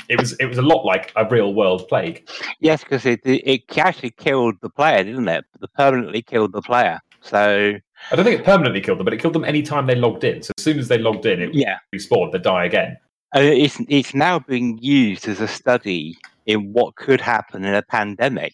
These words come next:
Speaker 1: Yeah,
Speaker 2: Because you
Speaker 1: exactly.
Speaker 2: had
Speaker 1: Yeah.
Speaker 2: people, as Sue said, you got people who consciously avoided any other player not to get it. And then, of course, you had the other, um, funny people, giggle, giggle, who would go around and contract it and see how many people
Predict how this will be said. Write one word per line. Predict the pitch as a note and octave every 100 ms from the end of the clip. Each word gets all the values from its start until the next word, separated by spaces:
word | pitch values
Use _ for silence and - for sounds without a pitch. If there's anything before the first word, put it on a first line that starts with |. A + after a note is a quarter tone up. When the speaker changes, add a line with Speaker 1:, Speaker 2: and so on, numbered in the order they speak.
| _
Speaker 1:
Yeah, | A#3+ C4+ G3
Speaker 2:
Because | F3
you | - A2
Speaker 1:
exactly. | A#2 E3+ - E3+
Speaker 2:
had | -
Speaker 1:
Yeah. | C#3+
Speaker 2:
people, | - C#3 C#3 A#2 - - - -
as | D3 -
Sue | D#3 C3+
said, | F3 C#3+
you | A#2+
got | A#2
people | F3+ F3
who | B2+ B2
consciously | - - D#3+ - C3 - B2
avoided | A#2 G#2 B2 B2 G#2+ G2 - _ -
any | C#3+ C3 A2+ G#2 - -
other | A#2+ A2
player | - C#3 G#2+ E2+ D#2+ -
not | A2 F2
to | G#2
get | A2+ G#2+ E2
it. | D#2 - - - - -
And | C3
then, | C3
of | B2
course, | - C3+ -
you | B2+
had | C#3 C3+ B2
the | B2+
other, | E3 A2+ G2 - _ G#2+
um, | G2+ G2 F#2+ F#2+ _ _ _ _ _ _ _ _ _ _ -
funny | B2 G2 F2+
people, | F2 - F#2+ E3 - _ _ _ _ _ -
giggle, | G2 F#2+
giggle, | A2 G2 F2 - - -
who | C3
would | C3
go | E3+ E3+
around | B2 G#2+ G2
and |
contract | - A#2+ - D3 - G#2+
it | E2
and | -
see | E3
how | B2+ C#3
many | A#2
people | - B2+ A2